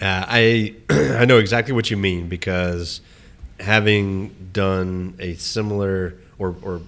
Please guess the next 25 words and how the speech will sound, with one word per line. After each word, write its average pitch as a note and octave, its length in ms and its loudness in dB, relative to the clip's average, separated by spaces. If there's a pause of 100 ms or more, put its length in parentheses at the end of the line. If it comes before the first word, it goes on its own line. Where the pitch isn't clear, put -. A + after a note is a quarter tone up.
attended, F2 500 -6
I D#2+ 80 -12
should D#2 200 -16
say, E2+ 140 -14
having A2 380 -4
attended G2 760 -4 (400)
a G2 120 0
similar G#2+ 420 0
type, F#2+ 440 -6 (480)
uh, E2 560 -6 (300)
program G2 540 0
at F2+ 100 -6
Saint F2 260 -8
Jude F2 440 -4
that E2+ 140 -8
you F2+ 120 -8
guys F2 260 -8
are E2+ 80 -10
running F2 340 -10
here F2 240 -10
right E2 220 -10
now F2 260 -6
at D#2+ 80 -12
Wake D#2+ 220 -12
Forest, F#2 560 -6